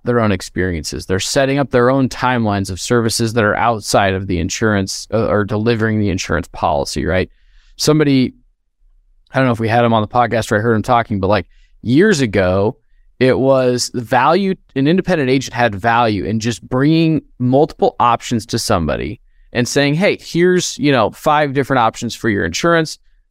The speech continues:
Let's talk about which one might fit the most." That,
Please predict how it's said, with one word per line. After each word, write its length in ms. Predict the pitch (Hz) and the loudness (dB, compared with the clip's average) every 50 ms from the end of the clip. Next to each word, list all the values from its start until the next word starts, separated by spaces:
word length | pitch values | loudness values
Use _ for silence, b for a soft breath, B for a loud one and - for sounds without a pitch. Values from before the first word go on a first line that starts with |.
| _ _ _ - | _ _ _ -2
Let's 220 | 135 143 139 - - | 0 0 0 -2 -6
talk 340 | - - - 156 143 135 - | -8 -2 0 0 0 0 0
about 300 | 131 120 127 117 101 117 | 0 0 2 2 2 2
which 180 | 123 120 - - | 0 -2 0 0
one 160 | 123 117 110 | 0 2 2
might 240 | 104 95 82 - - | 2 0 0 -2 -4
fit 220 | - 110 107 - | -4 -4 -2 -2
the 80 | 95 90 | -2 -2
most." 340 | 85 65 57 55 - - 85 - - | -2 -2 -4 -6 -8 -10 -8 -4 -2
That, 180 | 135 180 - | 0 0 -2